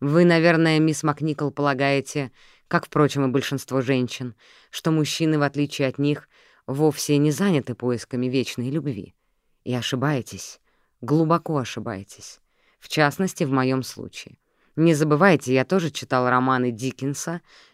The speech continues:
Джейн Остин, Флабера, и я тоже мечтал, как и герои этих книг, встретить свою любовь». Флора залпом осушила свой бокал с шерри до дна и молча уставилась на огонь, полыхающий в камине. «Так вот,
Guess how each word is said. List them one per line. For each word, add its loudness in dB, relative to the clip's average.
Джейн 2
Остин, -2
Флабера, 0
и 0
я 4
тоже 2
мечтал, -2
как -4
и -4
герои 4
этих -6
книг, 0
встретить 0
свою -2
любовь». -10
Флора 4
залпом 2
осушила -6
свой -4
бокал -4
с -12
шерри -2
до -4
дна -8
и 0
молча 2
уставилась -4
на -4
огонь, -4
полыхающий -8
в -20
камине. -10
«Так -2
вот, -6